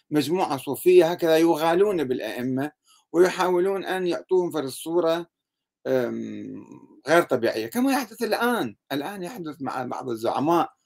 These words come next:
ولا أريد أن أسميهم، كيف الناس ي-، يعظموهم ويقدسوهم ويجيبوا لهم قصص وأساطير وحكايات،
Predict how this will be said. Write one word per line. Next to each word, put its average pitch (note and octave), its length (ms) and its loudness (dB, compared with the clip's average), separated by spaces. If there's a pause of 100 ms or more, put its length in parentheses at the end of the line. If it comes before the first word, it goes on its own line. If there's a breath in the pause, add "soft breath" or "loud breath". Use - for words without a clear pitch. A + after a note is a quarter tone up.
ولا D#3 340 6
أريد C3 180 8
أن A2+ 140 -2
أسميهم، C3+ 600 0 (420 soft breath)
كيف A3 260 2
الناس F#3 380 2
ي-، D3+ 480 2
يعظموهم D3+ 720 -2
ويقدسوهم C#3+ 680 -4
ويجيبوا C#3+ 340 0
لهم E3+ 160 -2
قصص E3+ 360 -6
وأساطير C3+ 600 0
وحكايات، C#3 640 2